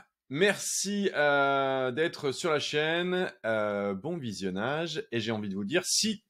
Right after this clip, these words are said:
tu apprécies ce que je raconte, mes analyses et le partage de mon expérience, tu likes,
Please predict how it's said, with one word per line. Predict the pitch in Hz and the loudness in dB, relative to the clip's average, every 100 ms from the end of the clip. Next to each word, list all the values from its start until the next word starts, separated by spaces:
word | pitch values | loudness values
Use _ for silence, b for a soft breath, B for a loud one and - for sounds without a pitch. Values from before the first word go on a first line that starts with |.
| _ | _
tu | - 165 | -4 0
apprécies | - 123 131 120 - 127 - | 2 2 2 -2 -2 -4 -4
ce | - 143 | -4 -2
que | 123 - 117 | -2 0 0
je | 101 | 2
raconte, | 95 92 - 120 135 143 156 151 - | 2 2 0 -4 -2 -4 0 0 0
mes | 110 127 | 2 4
analyses | 127 123 123 120 101 _ | 4 4 2 0 -4 _
et | 120 135 - | 6 6 6
le | 113 | 2
partage | 107 120 120 | 2 2 0
de | 104 | 2
mon | 110 | 0
expérience, | 98 95 98 95 117 147 - B B B B B B _ | 0 2 4 6 6 2 0 B B B B B B _
tu | - | 8
likes, | 120 139 156 - - | 12 12 10 -4 -8